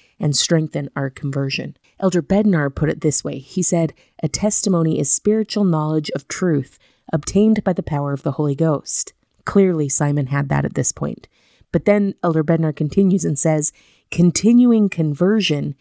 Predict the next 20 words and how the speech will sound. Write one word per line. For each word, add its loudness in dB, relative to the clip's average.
is 4
constant -2
devotion 0
to -4
the 0
revealed 0
truth -4
we 0
have -4
received, 0
with 0
a 4
heart -2
that 2
is 2
willing 0
and 2
for 0
righteous -2
reasons. -2